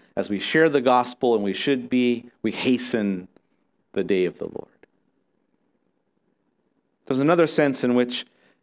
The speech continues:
it, it's referring to the attitude of our heart about this coming day. That we, that we're looking forward to. There's an eagerness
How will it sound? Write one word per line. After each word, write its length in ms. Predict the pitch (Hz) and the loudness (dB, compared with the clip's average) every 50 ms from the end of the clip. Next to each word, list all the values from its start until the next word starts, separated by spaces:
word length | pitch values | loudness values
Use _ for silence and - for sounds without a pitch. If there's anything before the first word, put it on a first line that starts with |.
| _ _ _ _ _ _ _ | _ _ _ _ _ _ _
it, 180 | - 123 - - | -6 -6 -6 -6
it's 160 | 135 - - | -8 -4 -2
referring 460 | 135 123 127 - 135 131 127 127 127 | -2 0 0 2 2 2 2 2 0
to 480 | 123 - - 127 120 113 110 113 123 - - | -2 0 0 0 0 0 -2 -6 -10 -8 -4
the 220 | 131 127 123 - | -2 -2 0 2
attitude 500 | - 147 160 165 156 156 - - 131 113 | 2 2 4 2 2 0 0 -2 0 0
of 140 | 110 104 101 | 0 2 0
our 140 | 98 92 85 | 0 -2 -2
heart 180 | 85 85 82 | -2 -2 -2
about 200 | 85 80 80 - | -2 -4 -6 -6
this 140 | - 85 - | -8 -12 -12
coming 360 | - - 90 85 82 80 76 | -10 -10 -8 -8 -8 -8 -10
day. 260 | 71 69 58 - _ _ _ _ _ _ _ _ _ _ _ _ _ _ _ _ _ _ _ _ _ _ _ _ _ _ _ _ _ _ _ _ _ _ _ _ _ _ _ _ _ _ _ _ _ _ _ _ _ _ _ _ - | -14 -18 -20 -20 _ _ _ _ _ _ _ _ _ _ _ _ _ _ _ _ _ _ _ _ _ _ _ _ _ _ _ _ _ _ _ _ _ _ _ _ _ _ _ _ _ _ _ _ _ _ _ _ _ _ _ _ -2
That 140 | 123 110 | 0 0
we, 180 | 143 139 127 127 123 - | 2 2 2 0 0 0
that 180 | - 131 - | 0 0 2
we're 300 | 151 143 131 127 117 123 - - | 2 2 2 2 0 -4 -6 -4
looking 460 | - 123 151 175 - - 160 151 143 | 0 2 2 2 2 0 0 0 0
forward 640 | 131 - - - 151 151 151 147 139 123 107 92 - - - - | -2 -4 -2 0 2 4 4 4 4 4 2 0 -4 -8 -6 -6
to. 220 | 92 85 82 80 | -4 -4 -4 -4
There's 200 | 80 120 123 120 | -2 -2 0 0
an 180 | 123 120 123 123 - | 0 -2 -2 -4 -2
eagerness 920 | 180 196 196 156 160 165 147 135 123 110 98 101 - - - - - - | -2 0 0 2 2 2 2 2 2 0 0 -2 -6 -8 -10 -12 -14 -16